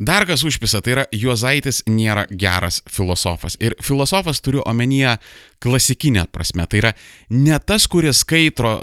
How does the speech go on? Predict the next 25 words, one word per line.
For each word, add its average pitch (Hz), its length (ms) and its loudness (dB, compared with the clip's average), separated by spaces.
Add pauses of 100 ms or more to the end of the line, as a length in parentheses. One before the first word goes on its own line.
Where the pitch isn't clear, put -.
daug 117 320 0
Sartro 117 640 0
ir 98 160 -2
ten 104 240 -2
turi 110 320 2
išsilavinimą, 98 800 0
kur 95 160 -6
parašyta 92 560 -2
filosofas, 90 640 -2
nes 90 160 -2
čia, 117 220 0 (580)
čia 160 160 2
yra 147 80 2
formalus 139 480 0
filosofas, 90 640 -2
lygiai 101 240 -2
taip 95 140 -2
pat 147 100 0
kaip - 160 -4
Šiaurės 131 400 0
Korėja, 117 320 2
kur 98 160 -6
ten 95 240 -4
pavadinime 104 560 0
yra 101 300 2